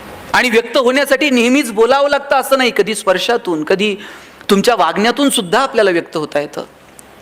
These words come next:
पण या सगळ्या धावपळीमध्ये आपण व्यक्त होणंच विसरून गेलोय. माझी आज विनंती आहे की व्यक्त व्हा. मगाशी आम्ही जेवायला बसलो आणि आपल्याकडनं फोन येत होते की लवकर या. मी, अ, साहेबांना म्हटलं की "दहाच मिनिटात टिफिन संपवतो, आज संपवला पाहिजे,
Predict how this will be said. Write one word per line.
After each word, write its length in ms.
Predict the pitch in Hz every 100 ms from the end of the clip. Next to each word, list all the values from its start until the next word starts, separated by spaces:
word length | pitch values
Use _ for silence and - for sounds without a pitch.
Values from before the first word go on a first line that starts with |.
| - - - -
पण 100 | 277
या 100 | 277
सगळ्या 540 | 269 240 302 302 277
धावपळीमध्ये 680 | 202 190 190 262 269 247 247
आपण 240 | 233 254
व्यक्त 300 | 220 196 -
होणंच 360 | 240 214 247 226
विसरून 320 | 170 156 147
गेलोय. 260 | 147 135 - - - - - - - 160
माझी 260 | 180 180
आज 160 | 240 185
विनंती 340 | 180 233 233
आहे 100 | 233
की 140 | 185 202
व्यक्त 280 | 165 -
व्हा. 420 | 190 160 151 139 135 - _ _ - - -
मगाशी 300 | 160 180 190
आम्ही 180 | 185 190
जेवायला 360 | 170 175 196 190
बसलो 380 | 175 175 160
आणि 420 | 156 151 160 156 151 - - - -
आपल्याकडनं 520 | 147 147 170 170 185
फोन 300 | 185 196 196
येत 80 | 190
होते 260 | 180 - 156
की 220 | - 160
लवकर 300 | 156 151 165
या. 300 | 156 147 147 - - - - - -
मी, 180 | 156 170
अ, 320 | 170 160 147
साहेबांना 420 | 143 156 165 180
म्हटलं 280 | 185 170 175
की 180 | 160 175
"दहाच 400 | 151 147 190 214
मिनिटात 280 | 196 185 190
टिफिन 360 | 190 175 185
संपवतो, 500 | 165 160 151 160 165
आज 300 | 214 170 170
संपवला 380 | - 170 214 196
पाहिजे, 320 | 165 147 127